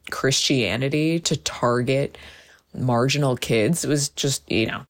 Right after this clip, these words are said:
So myself and two other colleagues got up and walked out. I tweeted out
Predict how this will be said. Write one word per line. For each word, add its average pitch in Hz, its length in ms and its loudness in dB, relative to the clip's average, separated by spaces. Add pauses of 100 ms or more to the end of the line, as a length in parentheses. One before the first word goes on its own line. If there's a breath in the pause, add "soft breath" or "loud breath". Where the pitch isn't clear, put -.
(120)
So 143 520 4
myself 147 520 0
and 156 100 0
two 143 160 2
other 139 140 2
colleagues 131 580 0 (280)
got 120 220 2
up 131 140 0
and 147 100 0
walked 151 300 0
out. - 260 -2 (160)
I 135 640 0 (320)
tweeted 143 340 2
out 135 400 2